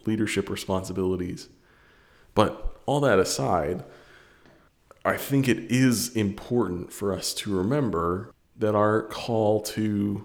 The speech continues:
as we kind of hinted at last week, to continue the incarnation of Christ, to continue the work of making Christ's work real and tangible in the world, that's to do the work of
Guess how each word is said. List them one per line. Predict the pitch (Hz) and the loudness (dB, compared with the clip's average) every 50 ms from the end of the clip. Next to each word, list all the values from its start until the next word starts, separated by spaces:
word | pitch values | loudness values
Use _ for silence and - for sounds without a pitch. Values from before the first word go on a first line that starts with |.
| - - - | -8 -8 -6
as | - 101 98 | -8 -8 -6
we | 98 98 98 | -6 -6 -6
kind | - - - 117 110 | -10 -10 -6 -2 -2
of | 104 98 - | -2 0 0
hinted | - 120 113 113 101 | 0 0 0 0 0
at | 92 87 - - - | -2 -2 -2 -6 -6
last | 101 98 101 104 - - - | -4 -4 -4 -4 -4 -4 -2
week, | 98 92 90 90 - | -2 -2 -2 -4 -6
to | - - | -10 -10
continue | - - 98 98 - - 139 135 139 135 135 | -6 -6 -6 -6 -2 0 4 6 8 8 8
the | 127 117 110 107 | 8 6 4 2
incarnation | 101 101 98 - - 101 98 98 98 95 - - 92 | 2 0 -2 -2 -2 0 2 2 2 0 0 -2 -4
of | 85 - - | -4 -4 0
Christ, | - 107 98 92 95 - - - - | 2 2 2 2 0 -4 -6 -6 -8
to | - | -6
continue | - 92 90 - - 127 127 131 127 123 | -6 -6 -6 -4 -4 -2 -2 0 0 0
the | 120 107 104 | 0 0 -2
work | 98 95 95 98 101 98 - - - - - - - - - _ - | 0 0 0 0 0 -2 -4 -12 -14 -20 -20 -20 -20 -20 -20 _ -14
of | - 90 92 | -12 -10 -4
making | 98 98 95 92 92 92 85 82 - | -2 -2 -2 0 -2 -4 -4 -4 -8
Christ's | - - - 120 120 123 127 123 - - - - - | -12 -8 -2 0 0 0 0 -2 -4 -6 -8 -8 -2
work | 110 101 101 92 98 - | 2 2 2 2 0 -4
real | - 92 101 104 107 107 107 101 101 85 | -6 -2 0 2 4 4 6 6 4 4
and | 76 92 95 | 2 -2 -4
tangible | - 95 98 98 101 98 92 90 90 90 | -4 -2 -2 -2 -2 -2 -2 -2 -2 -2
in | 85 | -2
the | 87 | -4
world, | 87 95 113 113 95 85 85 87 92 - - - - - - - - - - _ - - _ _ _ _ _ _ _ _ _ _ _ _ _ - | -4 -4 -4 -4 -4 -4 -4 -6 -8 -10 -14 -20 -20 -20 -20 -20 -20 -20 -20 _ -20 -20 _ _ _ _ _ _ _ _ _ _ _ _ _ -10
that's | 87 85 - - - | -10 -8 -6 -8 -8
to | - - | -8 -6
do | 104 98 98 | -2 -2 0
the | 95 107 | 2 2
work | 110 113 147 156 - - - - - | 2 4 2 2 2 0 -4 -8 -4
of | - 95 92 95 92 95 - - - | 0 2 2 2 0 -4 -8 -12 -14